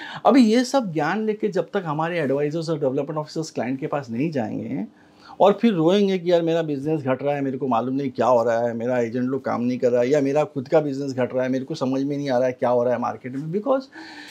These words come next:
पैर के नीचे से पूरी की पूरी ज़मीन खसक गई। अभी भी लोग समझ नहीं कौन से दुनिया में लोग रह रहे हैं। मैं sometimes wonder यार, ये लोग, uh, I'm sorry with due respect to all, you know, कि भाई इतना आप रूटीन में और ऑपरेशन में घुसे रहोगे तो आप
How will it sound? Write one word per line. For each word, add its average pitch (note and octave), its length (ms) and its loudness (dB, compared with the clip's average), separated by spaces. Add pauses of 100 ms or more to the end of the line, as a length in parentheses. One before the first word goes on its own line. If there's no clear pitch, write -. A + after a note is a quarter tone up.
(480)
पैर F#3 240 6
के A3 140 4
नीचे G#3 180 2
से G#3+ 120 -2
पूरी G3+ 260 -2
की F#3+ 140 -6
पूरी G3 220 -4
ज़मीन E3 300 -4
खसक E3+ 260 -6
गई। E3 180 -2
अभी D#3+ 200 -2
भी E3+ 100 -4
लोग E3 160 -6
समझ D#3+ 280 -2
नहीं D#3+ 100 -6
कौन C#3+ 240 -2
से G3+ 160 2
दुनिया F3+ 300 -2
में F3+ 100 -4
लोग F3 180 0
रह D3+ 60 0
रहे E3 80 0
हैं। F3 120 -2
मैं E3 180 0
sometimes E3 400 0
wonder D3 300 0
यार, D#3 160 0
ये D#3 60 -2
लोग, F3 200 -2
uh, E3+ 840 -4
I'm D#3 140 4
sorry G#3 240 6
with G#3 160 2
due F3+ 100 4
respect F3 360 -2
to C#3+ 60 2
all, D3 160 4
you C#3 140 -2
know, F#3 300 -4 (140)
कि G#3 120 -2
भाई G#3 400 2 (460)
इतना F#3 240 -4
आप A#3 180 -2
रूटीन D#3+ 320 -2
में F#3+ 120 0
और F3 80 2
ऑपरेशन D#3 380 -2
में E3+ 120 -4
घुसे C3+ 280 -4
रहोगे D3+ 240 -2
तो D#3+ 120 -6
आप E3 200 -4